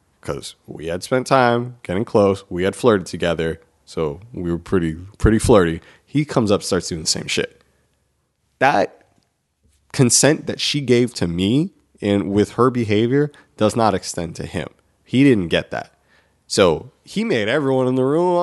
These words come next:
uncomfortable by coming up to her and approaching her like that. But it was never anything that was damnable.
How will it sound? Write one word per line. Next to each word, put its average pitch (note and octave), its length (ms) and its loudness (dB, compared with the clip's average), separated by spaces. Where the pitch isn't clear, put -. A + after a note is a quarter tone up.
uncomfortable C3 680 -2
by G#2+ 200 2
coming E3 400 0
up C#3 160 2
to D3+ 160 2
her G2+ 380 2
and G#2 120 -6
approaching A#2+ 400 0
her G#2 140 -2
like G2 260 -2
that. - 200 -2
But G2+ 100 0
it - 20 4
was E2+ 220 -4
never D3+ 540 -4
anything F#2+ 720 -6
that D#2+ 300 0
was D2 600 -4
damnable. G#2+ 720 -4